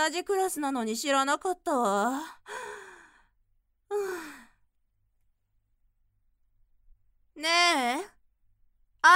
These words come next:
日の放課後もここに来なさいよ。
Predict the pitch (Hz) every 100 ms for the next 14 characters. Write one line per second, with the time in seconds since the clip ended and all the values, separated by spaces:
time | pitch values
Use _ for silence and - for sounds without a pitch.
0 | 415 - 453 403 370 392 403 359 339 -
1 | 294 - 415 392 - 330 349 370 370 370
2 | 320 233 170